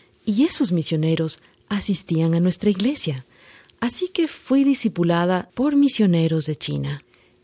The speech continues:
Ellos invirtieron en mi vida. Y hubo cuatro mujeres específicas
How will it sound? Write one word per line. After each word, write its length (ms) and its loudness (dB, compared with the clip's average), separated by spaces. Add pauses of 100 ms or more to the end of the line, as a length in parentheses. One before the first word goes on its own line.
(100)
Ellos 540 2 (220)
invirtieron 720 2
en 120 0
mi 100 -2
vida. 400 -4 (680)
Y 180 0
hubo 240 -2 (120)
cuatro 560 0
mujeres 560 0
específicas 1080 -6